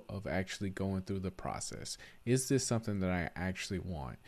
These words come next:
So many times people go through the motions and they get results that they just really did not want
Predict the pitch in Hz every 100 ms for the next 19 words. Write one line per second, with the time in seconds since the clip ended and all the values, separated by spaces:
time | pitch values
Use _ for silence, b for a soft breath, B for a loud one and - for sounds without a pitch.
0 | B B - 123 139 143 143 139 110 90
1 | 92 90 - 113 - 92 107 120 131 131
2 | 123 98 87 87 92 92 80 - 92 87
3 | 87 101 113 - 120 101 87 - - 90
4 | - 90 92 98 85 92 98 98 92 92
5 | 85 82 78 - 85 82